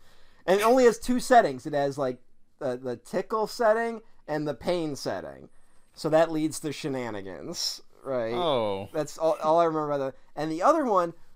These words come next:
Speaker 1: was, there's one about, I guess, like, a racist bar owner who's like, he's got a sign up that, like, is covered,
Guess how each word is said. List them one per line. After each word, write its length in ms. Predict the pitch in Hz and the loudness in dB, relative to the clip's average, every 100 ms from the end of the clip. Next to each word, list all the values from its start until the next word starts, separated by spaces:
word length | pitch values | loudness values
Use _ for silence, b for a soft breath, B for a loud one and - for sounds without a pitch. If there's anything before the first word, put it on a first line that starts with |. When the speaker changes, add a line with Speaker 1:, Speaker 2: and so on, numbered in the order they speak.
| - | -12
Speaker 1:
was, 180 | 180 156 | -10 -6
there's 200 | 175 160 | -6 -4
one 280 | 220 269 247 | -2 0 2
about, 640 | 208 156 185 180 170 - - - _ | 0 2 2 4 2 -2 -16 -20 _
I 240 | 143 151 117 123 | -6 -6 -8 -10
guess, 540 | 131 185 427 - - - - | -2 -2 -2 -8 -16 -20 -4
like, 200 | 185 190 | -4 -2
a 60 | 156 | -4
racist 1040 | 147 123 117 135 190 - 254 226 - 139 | -4 -4 -8 -6 -6 -6 -10 -10 -14 -12
bar 400 | 131 127 147 214 | -6 -2 0 0
owner 580 | 220 240 285 302 277 381 - _ _ _ _ _ | 0 -2 -6 -8 -8 -10 -20 _ _ _ _ _
who's 280 | 151 170 151 | -4 -4 -2
like, 180 | 170 160 | -2 -2
he's 140 | 156 | -6
got 180 | 185 190 | -2 -2
a 60 | 185 | -2
sign 420 | - 196 196 185 | -2 0 0 -2
up 320 | 156 143 - _ | -6 -8 -10 _
that, 160 | 147 131 | -12 -8
like, 200 | 131 123 | -8 -8
is 160 | 120 | -12
covered, 720 | - 180 175 139 117 110 110 | -4 0 0 -2 -8 -10 -14